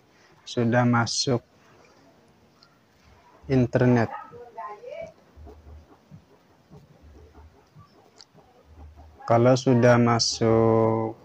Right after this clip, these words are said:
internet, oh maaf, salah ini, maaf, salah. Kalau sudah masuk internet, langsung ketikkan saja di kolom pencarian.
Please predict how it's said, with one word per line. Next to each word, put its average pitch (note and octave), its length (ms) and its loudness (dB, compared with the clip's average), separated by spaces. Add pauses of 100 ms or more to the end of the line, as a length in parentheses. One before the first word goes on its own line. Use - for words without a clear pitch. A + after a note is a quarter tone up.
(220)
internet, A#2 560 -6 (560)
oh B2 80 0
maaf, A#2+ 320 0
salah A2+ 320 -2
ini, G#2+ 240 -8 (320)
maaf, A#2 240 -4 (160)
salah. A#2+ 320 -10 (3250)
Kalau A#2+ 240 4
sudah A#2+ 240 0
masuk A#2 240 -2
internet, A#2 560 -2 (400)
langsung A#2+ 480 0
ketikkan A#2+ 480 -2
saja A#2+ 400 2
di A#2+ 320 0
kolom A#2 320 2
pencarian. A2 800 -2